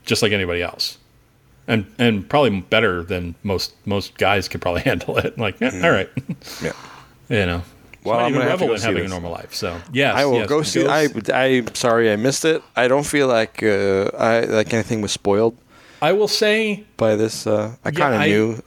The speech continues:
Speaker 2: some of
Speaker 1: I
Speaker 2: these
Speaker 1: will
Speaker 2: things.
Speaker 1: say you haven't missed it 'cause it's still in the theater, so you haven't missed it yet. So
Speaker 2: Yeah.
Speaker 1: it's, and I think that, and that's the thing, like, knowing what's gonna happen going in. Like I said, the plot was pretty predictable. Obviously, they're gonna win at the end,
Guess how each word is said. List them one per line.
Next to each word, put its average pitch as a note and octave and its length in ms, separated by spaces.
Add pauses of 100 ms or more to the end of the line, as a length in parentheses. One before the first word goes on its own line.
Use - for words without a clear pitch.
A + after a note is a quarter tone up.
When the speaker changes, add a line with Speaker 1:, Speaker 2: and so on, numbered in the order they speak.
Speaker 2:
some A2+ 200
of A2+ 60
Speaker 1:
I C#3+ 60
Speaker 2:
these E3+ 60
Speaker 1:
will G3+ 100
Speaker 2:
things. - 100
Speaker 1:
say A3+ 80
you G#3 180
haven't F3+ 320
missed C#3+ 240
it - 60
'cause C3+ 180
it's C#3 140
still F3+ 240
in D#3+ 80
the D3 40
theater, C#3 300
so A2 140
you A2+ 100
haven't D#3 240
missed C#3 220
it G2+ 60
yet. - 340
So A#2 240
Speaker 2:
Yeah. A2 160
Speaker 1:
it's, - 260 (500)
and C3 120
I C3 80
think F3 320
that, C#3+ 280
and E3 140
that's A3 140
the F3+ 80
thing, F3+ 180
like, B2 140
knowing D3+ 400
what's B2+ 160
gonna B2 160
happen A#2 240
going A2 220
in. A2 60
Like A#2 160
I A2+ 60
said, A#2+ 300
the A2 100
plot C#3+ 280
was C3 100
pretty B2+ 180
predictable. G#2+ 560
Obviously, A#2 360
they're G2 120
gonna F#2+ 140
win G#2+ 160
at C3+ 80
the D3+ 100
end, D#3+ 280